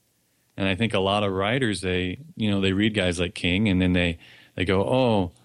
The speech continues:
I'm gonna write a horror book 'cause, you know, Ke-, Stephen King's really popular," and they think it's gonna be easy. So, you know, they, they put out some, some horror book, and it's just,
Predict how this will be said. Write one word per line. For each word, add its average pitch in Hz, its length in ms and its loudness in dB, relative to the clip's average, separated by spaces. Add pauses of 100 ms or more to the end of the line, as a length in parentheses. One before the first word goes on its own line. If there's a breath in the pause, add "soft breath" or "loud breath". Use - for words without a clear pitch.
(200 soft breath)
I'm 110 180 0
gonna 110 180 2
write 95 200 2
a 87 60 -8
horror 95 300 -4
book 90 300 -8
'cause, 87 380 -10
you 110 140 -8
know, 87 100 -8
Ke-, 104 340 -8
Stephen 98 300 -2
King's 123 320 -2
really 92 240 -2
popular," 87 600 -6 (460 soft breath)
and 95 120 -2
they 104 80 0
think 117 180 0
it's 107 140 -2
gonna 98 220 0
be 92 140 -4
easy. 98 420 -2
So, 95 420 -2 (240)
you 120 140 0
know, 98 180 0
they, 92 320 -2
they 101 100 -2
put 107 200 0
out 95 180 0
some, 90 280 -6 (760 soft breath)
some 104 220 -2
horror 123 280 2
book, 95 240 0
and 95 120 -2
it's 90 100 -6
just, 98 320 -6